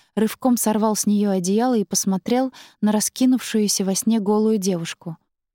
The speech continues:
Он всматривался в нее взглядом фанатичного испытателя, провел по ее бедру рукой, прислушался к своему внутреннему состоянию и понял, что ничего не чувствует, вообще «Ничего».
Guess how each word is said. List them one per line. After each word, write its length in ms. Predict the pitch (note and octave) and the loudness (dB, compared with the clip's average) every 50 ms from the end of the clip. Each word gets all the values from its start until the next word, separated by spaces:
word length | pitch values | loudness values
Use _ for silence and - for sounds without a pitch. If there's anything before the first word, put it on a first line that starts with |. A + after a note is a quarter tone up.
| _ _ _ - | _ _ _ 0
Он 140 | G#3 G#3+ | 0 2
всматривался 840 | G#3+ - - A3 A3 A#3+ A#3 - B3 A#3+ G#3+ G#3+ G#3 G3 - - G3 | 2 2 0 2 2 2 2 2 0 2 2 2 0 0 0 -2 2
в 60 | F#3+ | 2
нее 260 | G#3 G#3+ G3 G#3+ G#3 | 2 2 2 2 0
взглядом 600 | F#3 G3 F#3 F3+ G#3+ G#3 A3+ A#3 G3+ G#3 G3+ F#3+ | 0 0 0 0 0 2 2 0 2 0 0 -2
фанатичного 720 | - - G3+ G3 F#3+ F#3+ - B3 A3+ - - - G#3+ G3 A3 | 0 0 0 0 0 0 -2 -2 -2 -2 -2 -2 0 0 0
испытателя, 760 | G3+ - - A3+ A3+ - - G3 F3 - - E3 E3 D#3+ - _ _ _ _ _ _ _ _ - | -2 -2 -2 -4 -2 0 0 -2 -2 -2 -6 -6 -6 -6 -8 _ _ _ _ _ _ _ _ -2
провел 340 | G3+ G#3 G#3 A#3 C4 C4+ | 0 2 2 2 2 0
по 100 | A3 - | 2 2
ее 220 | B3+ B3 A#3 A#3+ A#3 | 2 2 4 2 2
бедру 380 | G3+ A#3+ G3+ F#3+ A#3 B3 A#3+ | 2 0 0 0 2 2 2
рукой, 400 | A3 A3 G3+ - - A#3 A#3+ B3 | 2 0 -2 -2 0 0 0 0
прислушался 720 | - - A#3 G#3+ - - A#3 B3+ - - A#3 G#3 - - G#3+ | 0 -2 -2 -2 0 0 0 0 0 0 -2 -2 -2 -2 -4
к 60 | - | -2
своему 420 | - - G3 G3+ A3 A3 A3 A3+ A3+ | -2 -2 0 2 2 4 4 2 2
внутреннему 760 | G3 F#3 G#3 G#3+ A#3+ B3 - - A3 G3+ G3 G3 G3 F#3+ F#3+ | 2 2 2 2 2 2 0 0 0 0 2 2 2 0 0
состоянию 720 | - - F3+ - - - F#3 G3 G3 G3+ G#3 G#3+ A3 A3 | -2 -2 -4 -4 -2 0 0 0 2 2 2 2 2 2
и 100 | A3+ A#3 | 2 2
понял, 460 | G#3 _ - A3 G3+ F#3 E3+ E3+ E3 - | 0 _ -2 0 0 0 0 -2 -4 -6
что 200 | - - - F3+ | -10 -6 -2 0
ничего 420 | F#3+ F#3+ F3+ - - F#3 F3 F3+ | 0 0 0 -2 -4 -4 -2 -2
не 140 | F3 F3+ F#3 | 0 0 -2
чувствует, 640 | - - - G3+ - - - - E3+ D#3+ D#3 - - - | -2 -4 -4 -4 -6 -6 -10 -8 -8 -8 -8 -8 -8 -8
вообще 360 | F3+ E3 - - - - G3 | -8 -6 -6 -6 -2 0 2
«Ничего». 500 | G#3 G#3+ G3 - - - E3 E3 E3+ D#3+ | 2 2 0 -2 -4 -8 -6 -8 -8 -10